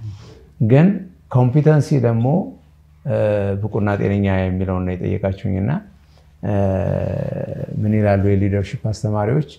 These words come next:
«Your skill can take you there, but it's your character that keeps you there» ይላሉ። እ፣ ስኪላችን፣ ችሎታችን፣ እውቀታችን ወደ ላይ ያወጣናል፣ ያሾመናል፣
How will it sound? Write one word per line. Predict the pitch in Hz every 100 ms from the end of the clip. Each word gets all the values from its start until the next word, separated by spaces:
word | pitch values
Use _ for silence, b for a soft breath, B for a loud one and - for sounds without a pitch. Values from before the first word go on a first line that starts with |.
| b b b b b b _ -
«Your | 120 123
skill | - 165 135
can | 127 113
take | 131 113
you | 117
there, | 107 110 104
but | 104
it's | 101 -
your | 120 110
character | 117 110 101 117 101
that | 101 98
keeps | - 98
you | 107 95
there» | 98 87
ይላሉ። | 82 82 76 73 - _ _ _ -
እ፣ | 107 104
ስኪላችን፣ | - 151 135 - 131 123
ችሎታችን፣ | - 123 123 120 113 120
እውቀታችን | 120 123 131 135 165
ወደ | 190 269
ላይ | 285 156
ያወጣናል፣ | 107 95 90 90 -
ያሾመናል፣ | 123 123 - 160 113 90